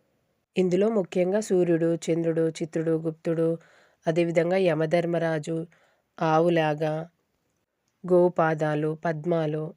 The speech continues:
అవన్నీ అందులో నిక్షిప్తమై ఉంటాయి. అది ఒకటి అచ్చు అనేది మనకు దొరుకుతుంది. దాంట్లో కొంచెం వరిపిండి వేసి అక్కడ కొట్టుకున్న తర్వాత, ఇంకా ఎక్కువగా కావాలంటే మనం పక్కలకు కూడా వేసుకోవచ్చు. ఈ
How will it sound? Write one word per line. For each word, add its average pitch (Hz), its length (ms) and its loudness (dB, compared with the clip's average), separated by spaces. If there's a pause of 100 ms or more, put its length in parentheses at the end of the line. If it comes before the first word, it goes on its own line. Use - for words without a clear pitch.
అవన్నీ 175 440 0
అందులో 185 380 0
నిక్షిప్తమై 175 680 -2
ఉంటాయి. 165 500 0 (460)
అది 202 220 0
ఒకటి 202 600 0
అచ్చు 175 320 -2
అనేది 185 280 0
మనకు 208 300 -2
దొరుకుతుంది. 170 760 -2 (340)
దాంట్లో 202 420 0
కొంచెం 214 400 -4
వరిపిండి 185 500 -4
వేసి 180 480 -4
అక్కడ 190 240 -2
కొట్టుకున్న 180 480 -6
తర్వాత, 170 600 -4 (380)
ఇంకా 220 260 2
ఎక్కువగా 196 480 0
కావాలంటే 185 680 0
మనం 226 220 -6
పక్కలకు 175 460 -6
కూడా 170 300 -2
వేసుకోవచ్చు. 180 800 -6 (420)
ఈ 247 60 -2